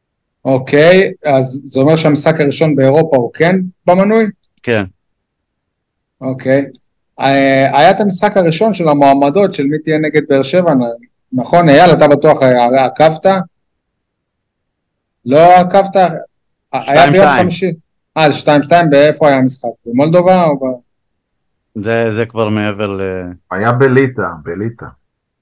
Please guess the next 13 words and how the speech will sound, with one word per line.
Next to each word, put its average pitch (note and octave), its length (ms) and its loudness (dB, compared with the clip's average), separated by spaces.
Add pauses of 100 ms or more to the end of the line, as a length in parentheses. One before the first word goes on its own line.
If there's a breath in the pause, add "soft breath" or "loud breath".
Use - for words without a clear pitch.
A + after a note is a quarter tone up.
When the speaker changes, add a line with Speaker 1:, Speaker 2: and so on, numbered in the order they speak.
(140)
Speaker 1:
אז - 80 -20
תוצאה C#3 440 -4
טובה C3+ 200 2
יותר C3+ 240 2
למולדובים. C3+ 680 0
של-, - 160 -6
לא, E3 200 4
בעצם D3 340 -2
אין E3 240 -4 (200)
חשיבות C3 320 -4
לשער C3 280 4
חוץ, G3 360 4
אבל C3 200 6